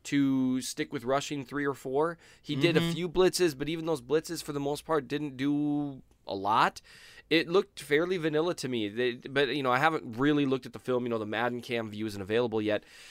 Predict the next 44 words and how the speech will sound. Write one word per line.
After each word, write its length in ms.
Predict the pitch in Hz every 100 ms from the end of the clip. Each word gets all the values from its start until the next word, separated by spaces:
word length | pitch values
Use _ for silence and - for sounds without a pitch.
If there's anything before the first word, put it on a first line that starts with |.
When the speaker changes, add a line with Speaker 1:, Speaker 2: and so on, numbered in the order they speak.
| -
Speaker 1:
So, 320 | - 196 196
I 180 | - 196
mean, 280 | 220 226 202
like 180 | 214 208
you 60 |
said, 280 | - 214 143
Clark 300 | - 202 220
did 100 | 214
a 40 | 202
few 200 | 196 170
good 220 | 190 -
things. 300 | 185 180 143
Jones 340 | 156 175 170
did 140 | 170 156
a 40 |
few 160 | 165 156
good 220 | 160 151
things. 320 | 151 151 143
Okafor 560 | 156 156 156 165 156 147
did 100 | 139
a 60 |
couple 280 | - 151 151
good 200 | 135 135
things. 280 | 139 139 - - - - -
But 140 | 170
you 220 | 160 202
expected 720 | 185 - - 180 - 151 127
more, 480 | 120 131 135 123 101
for 180 | - 110
sure. 420 | - 123 101 85 _ _ _ _ _ _ _ _ -
Speaker 2:
And 120 | 196
Speaker 1:
I'm 0 |
Speaker 2:
if 60 | 208
I 80 |
Speaker 1:
gonna 0 |
Speaker 2:
could 100 | 208 196
add 60 |
Speaker 1:
wait 60 | 190
Speaker 2:
on 60 | 175
that 40 |
Speaker 1:
to 60 | 170
Speaker 2:
real 80 | 151
Speaker 1:
see 80 | 151
Speaker 2:
quick. 200 | 165